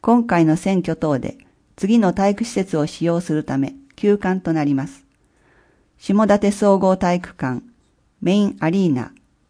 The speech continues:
会議室、研修室、関条体育館、トレーニング室。七月七日木曜から十一日月曜、終日。下館総合体育館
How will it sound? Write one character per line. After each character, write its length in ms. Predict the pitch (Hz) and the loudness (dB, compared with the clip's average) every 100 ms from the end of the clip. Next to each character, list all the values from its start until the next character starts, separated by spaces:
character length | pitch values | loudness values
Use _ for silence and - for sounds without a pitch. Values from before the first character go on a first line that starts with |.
| _ _ | _ _
会 240 | - 196 202 | -4 -2 0
議 140 | 190 | -2
室、 440 | - - - 139 - _ _ _ - | -4 -12 -8 -8 -10 _ _ _ -4
研 240 | 202 208 | 0 0
修 260 | - 175 180 | -2 -4 -4
室、 400 | - - - - _ _ _ _ _ _ _ _ | -8 -18 -18 -18 _ _ _ _ _ _ _ _
関 320 | - 170 214 | -8 -4 2
条 220 | 214 208 | 2 2
体 200 | 208 190 | 2 0
育 160 | 190 - | -2 -8
館、 260 | 135 131 - _ | -8 -8 -12 _
ト 120 | 175 | -6
レ 160 | 180 208 | 0 0
ー 20 | |
ニ 180 | 208 202 | 2 2
ン 60 | 196 | 0
グ 120 | 190 | 0
室。 380 | - - - - _ _ _ _ _ _ _ _ | -6 -14 -14 -14 _ _ _ _ _ _ _ _
七 240 | - 208 | -4 0
月 220 | 202 202 | 0 0
七 260 | 190 180 180 | 2 2 2
日 120 | 180 | 0
木 280 | 165 170 196 | 0 0 2
曜 200 | 190 165 | 2 0
か 140 | - | -2
ら 160 | 127 - _ - | -6 -6 _ -6
十 200 | 151 196 | 2 2
一 220 | 196 - | 2 0
日 260 | 185 180 156 | 0 0 0
月 260 | 151 - | -2 0
曜、 320 | 160 143 - - _ | -2 -2 -4 -10 _
終 280 | - 170 156 | -4 -2 0
日。 400 | 143 - - - _ _ _ _ _ _ _ _ _ _ | -2 -6 -12 -12 _ _ _ _ _ _ _ _ _ _
下 260 | - 196 | 0 2
館 280 | 208 202 208 | 4 2 0
総 280 | 233 202 202 | 0 2 4
合 160 | 196 196 | 4 2
体 220 | 185 185 | 0 0
育 140 | - | -4
館 240 | - 131 | -8 -8